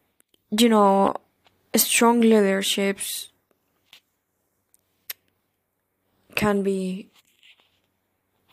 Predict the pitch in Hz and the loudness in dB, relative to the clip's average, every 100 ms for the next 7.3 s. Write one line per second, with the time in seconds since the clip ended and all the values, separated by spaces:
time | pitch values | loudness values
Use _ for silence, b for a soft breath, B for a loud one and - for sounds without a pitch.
0 | _ - 196 190 185 185 190 190 185 190 | _ -12 -8 -6 -6 -6 -6 -8 -10 -12
1 | 196 - - - 202 202 185 - 220 - | -12 -16 -20 -12 -6 -6 -6 -10 -12 -12
2 | - _ _ B B B B B B _ | -18 _ _ B B B B B B _
3 | _ _ _ _ _ - - _ - 240 | _ _ _ _ _ -20 -20 _ -4 2
4 | 240 233 233 240 233 226 220 220 214 214 | 2 2 2 2 2 2 4 4 4 4
5 | 208 208 220 - - 214 202 196 196 - | 2 0 -2 -4 -2 2 2 2 -2 -4
6 | 214 202 214 202 208 - 208 202 208 202 | -4 -2 0 -2 -4 -4 -4 -4 -6 -4
7 | 196 190 208 | -2 -2 -6